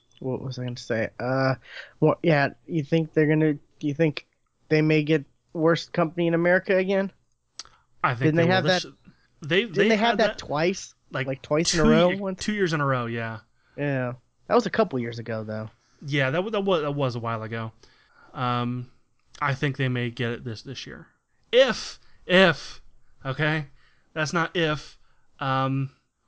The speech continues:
Speaker 2: what's, what's going on in a couple weeks doesn't go through,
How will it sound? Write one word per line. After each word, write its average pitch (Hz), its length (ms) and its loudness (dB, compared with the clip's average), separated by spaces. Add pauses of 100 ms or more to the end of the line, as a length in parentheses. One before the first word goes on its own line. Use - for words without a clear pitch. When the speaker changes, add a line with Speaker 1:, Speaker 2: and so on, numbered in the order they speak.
Speaker 2:
what's, 151 340 -4 (160)
what's 151 300 -4
going 143 300 -2
on 135 360 0
in 143 140 -6
a 131 40 -6
couple 131 240 -2
weeks - 580 -4 (580)
doesn't 143 360 -2
go 127 140 -4
through, 123 440 -6